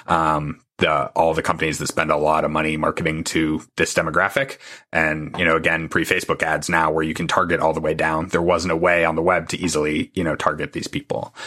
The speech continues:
Um, and so that was the model that we were raising money against, uh, and realized that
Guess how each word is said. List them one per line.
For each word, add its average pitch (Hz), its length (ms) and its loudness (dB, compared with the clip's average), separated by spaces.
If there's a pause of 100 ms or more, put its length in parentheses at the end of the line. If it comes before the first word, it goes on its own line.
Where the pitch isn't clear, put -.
(180)
Um, 76 640 0 (140)
and 76 200 0
so 85 120 2
that 76 180 2
was 76 300 -2
the 78 160 2
model 78 380 2
that 87 80 2
we 82 120 2
were 82 80 4
raising 82 300 0
money 113 180 2
against, 117 440 -2 (320)
uh, 80 340 2
and 80 360 0
realized 80 500 2
that 78 220 0